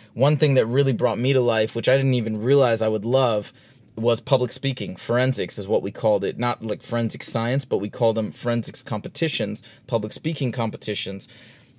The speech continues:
And that has turned into my love of podcasting, my love of presentation,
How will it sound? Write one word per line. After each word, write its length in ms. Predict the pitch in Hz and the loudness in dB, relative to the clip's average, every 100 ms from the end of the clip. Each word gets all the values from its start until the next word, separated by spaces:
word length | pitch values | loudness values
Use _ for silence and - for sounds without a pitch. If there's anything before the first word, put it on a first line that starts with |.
| - | -2
And 200 | 123 120 | 2 4
that 260 | 143 151 | 4 2
has 600 | 123 127 120 117 113 - - | 0 4 4 4 2 -2 -8
turned 300 | - 131 123 | -2 0 0
into 340 | 127 120 - | -2 -2 -2
my 140 | 110 104 | -2 0
love 220 | 101 101 | 0 0
of 140 | 95 | -4
podcasting, 840 | - 127 127 - 139 139 160 170 - | -2 0 2 2 2 2 -2 -2 -4
my 100 | 110 | -2
love 240 | 104 107 | 0 0
of 180 | 104 92 | -2 -4
presentation, 840 | - 107 107 - 123 127 147 156 | -2 -2 -4 -4 -4 -2 -4 -4